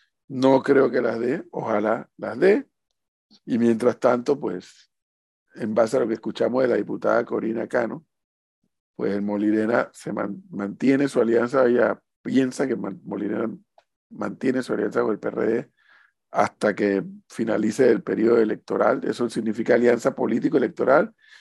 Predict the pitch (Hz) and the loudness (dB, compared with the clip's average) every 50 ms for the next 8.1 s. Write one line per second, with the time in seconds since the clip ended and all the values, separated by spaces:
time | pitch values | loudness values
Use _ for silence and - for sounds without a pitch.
0 | _ _ _ _ - - 135 123 120 123 117 117 120 113 - 135 127 123 113 101 | _ _ _ _ 0 4 6 6 6 8 6 6 4 4 2 2 4 4 2 2
1 | 101 - - 113 117 110 117 120 127 117 107 104 113 117 113 107 113 117 127 175 | 0 -4 -2 -4 -4 0 0 2 2 2 2 2 2 2 2 2 0 -4 -6 -8
2 | - _ _ _ _ _ _ _ - - _ _ _ _ _ _ _ _ _ _ | -10 _ _ _ _ _ _ _ -20 -20 _ _ _ _ _ _ _ _ _ _
3 | _ _ _ - 107 110 113 110 104 101 98 95 95 92 92 98 - - _ _ | _ _ _ -4 2 2 4 4 4 4 2 2 0 0 -2 -4 -4 -8 _ _
4 | _ _ _ _ _ _ _ _ _ _ _ _ _ _ _ _ _ _ _ _ | _ _ _ _ _ _ _ _ _ _ _ _ _ _ _ _ _ _ _ _
5 | _ _ - - - - - 147 139 139 143 143 143 143 143 147 175 185 185 190 | _ _ -20 -20 -16 -6 2 6 8 10 10 10 10 8 6 4 2 2 6 6
6 | 196 185 170 170 - 196 196 190 180 190 175 160 151 131 117 - 139 143 143 147 | 6 6 6 2 -2 0 2 4 4 4 4 2 -2 -4 -4 0 2 2 4 4
7 | 170 170 165 - 131 123 107 110 110 113 110 117 120 - - 139 139 131 120 107 | 4 4 2 2 0 -2 -2 -4 -4 -4 -4 -4 -8 -6 0 2 2 2 2 0
8 | 107 | -6